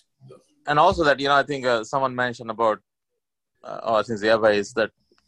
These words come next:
the Jibril came in the form of, I think Jibril came on the form of prophet, right?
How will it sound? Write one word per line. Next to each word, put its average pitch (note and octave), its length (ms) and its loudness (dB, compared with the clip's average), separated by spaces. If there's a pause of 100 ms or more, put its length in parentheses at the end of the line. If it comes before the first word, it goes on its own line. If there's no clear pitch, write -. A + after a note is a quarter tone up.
(600)
the A2 120 -14
Jibril A2 420 0
came G#2+ 420 0
in G#2+ 100 -4
the G#2+ 120 0
form G#2+ 320 2
of, G2 160 2 (680)
I C3+ 80 6
think D3+ 180 4
Jibril D3 300 4
came C3+ 140 2
on B2 100 2
the A#2 80 0
form A#2 220 2
of A2+ 140 -2
prophet, G#2+ 460 0
right? F#2+ 260 -4